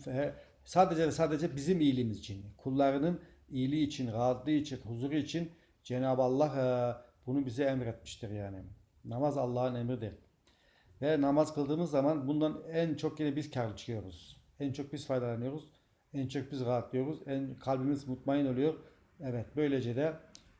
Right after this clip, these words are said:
e, sağlıklı bir insan oluyoruz. Yani sağlığımız, sıhhatimizi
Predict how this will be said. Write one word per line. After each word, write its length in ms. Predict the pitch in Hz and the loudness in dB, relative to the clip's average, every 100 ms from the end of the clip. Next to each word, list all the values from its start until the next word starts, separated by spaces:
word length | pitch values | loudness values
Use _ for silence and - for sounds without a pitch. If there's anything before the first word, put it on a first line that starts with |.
| _ - | _ -8
e, 540 | 123 120 117 113 113 110 | -4 -2 0 -2 -2 -6
sağlıklı 580 | - 135 143 143 143 156 | 0 4 6 4 2 4
bir 80 | |
insan 220 | 147 139 156 | 4 4 2
oluyoruz. 480 | 123 110 95 92 - | 2 -2 -4 -8 -6
Yani 280 | 110 113 | -4 -6
sağlığımız, 600 | 107 127 131 131 127 123 | -6 0 0 2 0 -2
sıhhatimizi 720 | 120 131 127 127 117 156 165 | -4 -4 -2 -4 -4 -4 -6